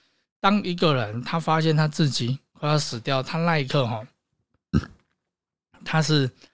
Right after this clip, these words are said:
很难受的，而且有时候会封闭自己，他会没那么办法可以接受。可是当他今天知道，他只是透过另外一个形态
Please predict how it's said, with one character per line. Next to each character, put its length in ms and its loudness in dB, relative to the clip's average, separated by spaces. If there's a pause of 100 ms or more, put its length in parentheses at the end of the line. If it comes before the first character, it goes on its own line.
(420)
很 180 -2
难 180 0
受 260 0
的， 100 -6
而 160 2
且 100 4
有 100 2
时 80 -2
候 60 2
会 120 4
封 240 0
闭 140 2
自 160 -2
己， 120 -4
他 180 -2
会 320 2 (360)
没 420 0
那 140 4
么 120 4
办 240 2
法 140 -6
可 100 0
以 60 2
接 140 -4
受。 160 -4
可 180 0
是 160 2
当 260 2
他 160 2
今 220 0
天 160 4
知 180 -4
道， 180 2 (400)
他 140 4
只 120 0
是 120 2
透 240 0
过 220 4
另 160 2
外 100 2
一 40 0
个 80 0
形 360 0
态 300 0